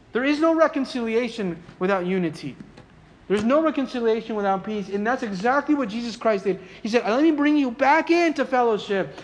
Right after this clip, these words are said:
Let me bring you back into peace. Let me bring you back into unity, because one day your sin separated you, but Jesus came and said, 'You, let me bring you back in to fellowship with the Father.' And he brought you, let me introduce you back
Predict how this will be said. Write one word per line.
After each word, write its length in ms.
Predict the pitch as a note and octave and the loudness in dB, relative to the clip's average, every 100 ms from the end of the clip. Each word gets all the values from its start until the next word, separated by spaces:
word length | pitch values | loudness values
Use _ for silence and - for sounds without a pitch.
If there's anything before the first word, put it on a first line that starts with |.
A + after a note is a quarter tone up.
| - - | -12 -2
Let 100 | B3+ | 2
me 120 | C#4+ | 2
bring 260 | A#3+ C#4+ C#4 | 2 0 2
you 100 | A3+ | 0
back 380 | F#3+ C4 D#4+ | 2 2 4
into 240 | D#4+ D4+ C#4 | 2 0 -2
peace. 460 | - B3 G#3+ F3+ - - | -4 -4 -4 -6 -14 -8
Let 80 | A#3 | -4
me 80 | C4+ | -2
bring 220 | C4+ C4 | -2 -2
you 80 | A#3+ | -2
back 420 | G3 B3+ D4+ D#4+ | 0 2 4 4
into 220 | D#4+ D4+ | 0 -2
unity, 420 | B3+ C4 C#4 B3 | -4 -4 -4 -6
because 320 | A3+ G#3 A3 G3 | -8 -4 -4 -2
one 260 | A3+ C#4+ | 0 0
day 220 | B3+ B3+ B3 - - | 0 0 -2 -10 -4
your 260 | F#3 D4 D#4 | 0 2 0
sin 340 | - B3 A3+ - | 0 -2 -2 -8
separated 760 | - - C4+ C#4+ B3+ A3 G#3+ | -14 0 2 2 2 2 0
you, 140 | G#3 A3 - - | -4 -6 -8 -6
but 140 | F#3 F3 | -4 -2
Jesus 240 | A#3+ A3+ | -4 -4
came 220 | - A#3 | -4 -4
and 80 | G#3+ | -2
said, 220 | G#3+ F3+ - | -4 -6 -6
'You, 180 | E3+ E3+ D3+ | -6 -6 -4
let 120 | F3+ | -4
me 60 | F#3+ | -2
bring 240 | F3+ F#3 | -4 -4
you 60 | E3+ | -4
back 260 | E3 D#3 | -6 -8
in 180 | D#3 C#3+ - - - | -10 -12 -14 -20 -16
to 80 | F3 | -12
fellowship 500 | F#3+ F#3+ F#3+ F#3+ F3 | -8 -6 -8 -10 -14
with 80 | |
the 80 | D3+ | -12
Father.' 280 | D3 D#3+ D#3 | -12 -10 -10
And 100 | D#3 | -10
he 60 | D#3 | -10
brought 420 | D#3 F3+ G#3 G3+ | -8 -8 -8 -8
you, 80 | D#3 | -8
let 140 | F#3+ | -6
me 100 | G#3+ | -6
introduce 400 | F#3+ D#3+ F3+ F3+ | -10 -8 -8 -8
you 60 | D3+ | -8
back 320 | D#3 E3 D3 | -8 -8 -12